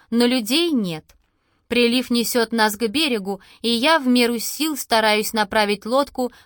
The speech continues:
к маленькой бухточке слева от гавани. Сияющее ожерелье уходит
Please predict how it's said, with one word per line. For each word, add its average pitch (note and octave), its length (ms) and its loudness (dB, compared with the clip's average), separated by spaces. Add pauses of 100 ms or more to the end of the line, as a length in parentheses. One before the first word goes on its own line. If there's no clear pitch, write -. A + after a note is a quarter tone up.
к A#3+ 80 -4
маленькой A#3+ 520 2
бухточке A3 640 -6
слева G3 500 0
от G3 100 -2
гавани. D#3 640 0 (1900)
Сияющее C#4 800 2
ожерелье C4+ 760 0
уходит A3+ 600 -2